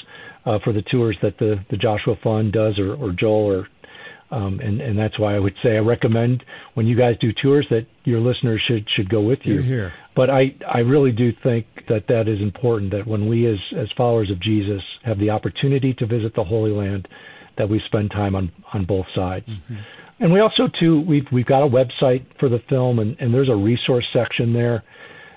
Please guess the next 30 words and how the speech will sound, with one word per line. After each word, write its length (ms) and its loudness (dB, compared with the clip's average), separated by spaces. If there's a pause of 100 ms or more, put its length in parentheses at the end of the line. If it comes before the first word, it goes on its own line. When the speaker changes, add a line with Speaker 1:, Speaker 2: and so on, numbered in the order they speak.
(140)
Speaker 1:
And 160 0
we 100 2
encourage 420 0
people 360 0
to 180 -2
check 240 0
out 180 2
some 100 2
of 80 2
those 160 0
resources, 640 0 (100)
Speaker 2:
Fantastic. 960 -10
Speaker 1:
get 220 4
educated 600 0
about 280 0
the 140 0
issues. 400 0 (720)
Um, 200 -2
there 120 2
are 40 2
resources 800 2 (180)
that 220 0 (120)
are 140 0
really 380 2
good 380 0 (200)
that 140 -2
you 160 0
could 160 -2
also 400 -2
recommend 540 -2